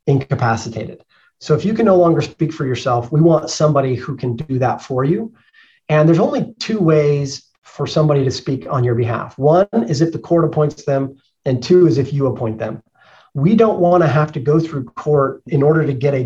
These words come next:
guardianship or a conservatorship for you. If we have a financial power of attorney and a healthcare power of attorney, we can avoid that. So let's say, Austin, that you are, uh, crossing the street, you get hit by that school bus, and now you're laid up in the hospital and can't speak for yourself.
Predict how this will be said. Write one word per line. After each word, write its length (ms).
guardianship 760
or 120
a 40
conservatorship 760
for 400
you. 400
If 160
we 80
have 200
a 40
financial 480
power 220
of 60
attorney 260
and 100
a 20
healthcare 380
power 160
of 60
attorney, 520
we 100
can 140
avoid 400
that. 280
So 340
let's 200
say, 380
Austin, 360
that 180
you 480
are, 440
uh, 200
crossing 420
the 80
street, 420
you 80
get 140
hit 160
by 140
that 180
school 300
bus, 480
and 180
now 140
you're 260
laid 200
up 100
in 80
the 60
hospital 420
and 100
can't 220
speak 240
for 120
yourself. 380